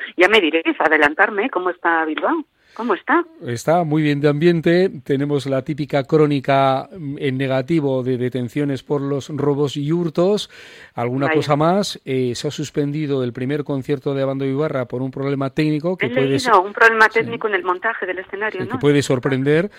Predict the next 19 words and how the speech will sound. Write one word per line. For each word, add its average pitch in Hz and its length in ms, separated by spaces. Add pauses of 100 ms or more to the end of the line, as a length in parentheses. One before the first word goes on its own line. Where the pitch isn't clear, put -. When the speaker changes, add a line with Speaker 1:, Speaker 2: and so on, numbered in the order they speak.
(500)
Speaker 2:
Y 135 300 (500)
Speaker 1:
Sí. 117 80
Speaker 2:
también 135 560
se 127 140
fue 147 160
la 139 100
luz 139 400
en 135 180
el 127 120
Palacio 135 280
Euskalduna 135 600
con 131 560
la 127 80
obra 139 300
Los 131 200
Pilares 135 340
de 131 100
la 127 120
Tierra. 156 460